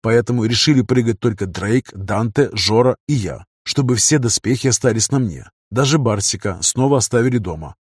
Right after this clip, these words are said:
хотя он и не отошел бы от тела Ирины,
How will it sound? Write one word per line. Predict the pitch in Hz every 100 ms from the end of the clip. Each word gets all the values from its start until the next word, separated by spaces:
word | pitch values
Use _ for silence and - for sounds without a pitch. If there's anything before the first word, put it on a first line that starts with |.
| -
хотя | 131 139
он | 107 131 117
и | 135
не | 131 143
отошел | 147 160 - 107
бы | 98 92
от | 110
тела | - 123 113
Ирины, | 135 107 76 58